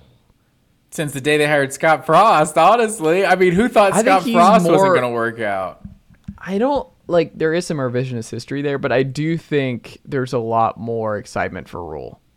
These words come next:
Speaker 2: And I think it's because Rhule won at Baylor, and Rhule just has a longer track record than Scott Frost had. And he had that one year at U C F, and then that was it, basically.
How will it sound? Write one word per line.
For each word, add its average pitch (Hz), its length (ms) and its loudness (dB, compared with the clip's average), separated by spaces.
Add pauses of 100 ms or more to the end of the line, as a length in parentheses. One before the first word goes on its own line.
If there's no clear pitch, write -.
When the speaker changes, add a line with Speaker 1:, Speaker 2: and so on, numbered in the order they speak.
(120)
Speaker 2:
And 139 100 -2
I 131 80 0
think 147 160 -4
it's 151 120 -8
because 135 360 -2
Rhule 113 540 -4
won 107 280 -6
at - 220 -14
Baylor, 110 600 -2 (180)
and 110 260 -6
Rhule 104 640 -4 (220)
just 117 220 -8
has 110 200 -4
a 104 80 -2
longer 98 600 -6
track - 460 -8
record 165 520 -6
than 160 140 -6
Scott 175 340 -4
Frost 175 320 -2
had. 196 380 -4 (340)
And 127 160 -6
he 135 120 -4
had 123 160 0
that 120 280 0
one 107 560 -8
year 127 300 -4
at 127 320 -2
U 139 120 -8
C 131 240 -6
F, 131 420 -4 (340)
and 110 260 -10
then 107 200 -6
that 113 160 -6
was 135 180 -6
it, 147 220 -4
basically. 175 600 -6